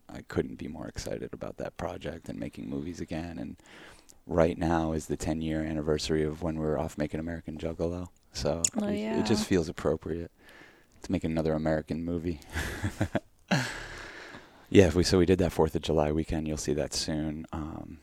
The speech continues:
Speaker 1: and then, yeah, we were out there working with a, a musician, uh, that we really love, and it was such a, it was just so cool. It was so, like, just classic L A, like,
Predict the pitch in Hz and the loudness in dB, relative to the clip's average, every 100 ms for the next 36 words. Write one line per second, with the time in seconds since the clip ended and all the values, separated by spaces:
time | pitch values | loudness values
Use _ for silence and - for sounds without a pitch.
0 | _ _ - _ _ - _ _ - 92 | _ _ -20 _ _ -20 _ _ -4 0
1 | 95 98 87 82 82 101 101 82 82 67 | 4 4 4 4 2 4 4 4 2 -2
2 | 85 80 - 80 82 85 - 85 - 80 | -6 -6 -6 -6 -8 -10 -6 -6 -4 -6
3 | 78 - - - - 78 78 78 82 80 | -6 -8 -8 -6 -4 -4 -6 -4 -4 -2
4 | - 78 85 - - - - - 60 64 | -4 -8 -12 -14 -10 -6 -6 -8 -6 -4
5 | 60 62 55 50 - - - - - 123 | -4 -4 -4 -4 -6 -12 -20 -14 -12 -10
6 | - - - - - - 92 92 - 101 | -10 -12 -14 -18 -20 -8 -4 -2 -2 -2
7 | 104 76 90 87 85 - 78 - 64 55 | -2 0 0 0 -2 0 0 2 0 2
8 | 58 - 64 58 - - - - - 87 | 0 0 0 -2 -10 -10 -8 -6 -4 -4
9 | - - - - 53 - - _ _ _ | -2 -2 -2 -4 -6 -8 -20 _ _ _
10 | - 64 64 60 55 60 50 53 - | -6 -4 -4 -6 -6 -8 -10 -12 -14